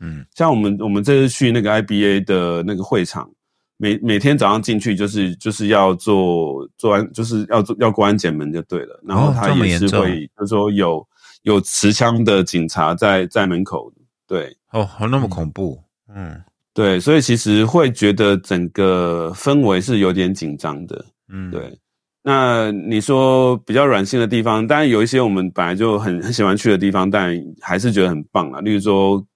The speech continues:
Speaker 2: 呃，歌剧院，去歌剧院看表演，
Speaker 1: 嗯。
Speaker 2: 或者是去，去米其林餐厅。但我觉得一个很大的差别在于，就是说，跟几-，以前去，我觉得其实费用都贵蛮多的。
Speaker 1: 哦，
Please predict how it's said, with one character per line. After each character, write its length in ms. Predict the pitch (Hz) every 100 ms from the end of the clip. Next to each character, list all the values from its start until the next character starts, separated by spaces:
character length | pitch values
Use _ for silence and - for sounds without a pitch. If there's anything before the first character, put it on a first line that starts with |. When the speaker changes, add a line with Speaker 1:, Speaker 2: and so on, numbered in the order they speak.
| _ _ _ _
Speaker 2:
呃， 720 | 95 90 87 82 85 85 87 - _ _
歌 140 | - 110
剧 160 | 110
院， 160 | 110 101
去 140 | 110
歌 120 | 101
剧 120 | 104 104
院 100 | 98
看 180 | 107
表 220 | 90 82 87
演， 260 | 85 60 - _ -
Speaker 1:
嗯。 280 | 95 85 71 _
Speaker 2:
或 160 | 131
者 160 | 101 92
是 220 | 87 107
去， 720 | 95 - 110 104 98 92 90
去 640 | 90 - 113 104 95 90 87
米 80 | 82
其 160 | - 90
林 80 |
餐 200 | 90 87
厅。 280 | 87 85 78
但 100 | 143
我 80 | 156
觉 120 | 95
得 60 | 131
一 40 |
个 60 | 123
很 180 | 113 82
大 160 | 110
的 60 | 95
差 160 | 95 95
别 180 | 85
在 160 | 78 95
于， 60 | 85
就 160 | 90
是 20 |
说， 340 | 92 90 92 101 _ _ _ _ _ _ _ _ _ _
跟 260 | 147 156
几-， 200 | 135 113 113
以 140 | 104
前 300 | 92 - 101
去， 400 | 107 - 135 110
我 120 | 95 90
觉 140 | 104
得 60 | 101
其 260 | 95 92
实 80 | 92
费 140 | 95
用 160 | 110 98
都 100 | 95
贵 160 | 87 87
蛮 240 | 76 73
多 220 | 76 71
的。 100 | - _ _ _ _ _ -
Speaker 1:
哦， 320 | 113 139 151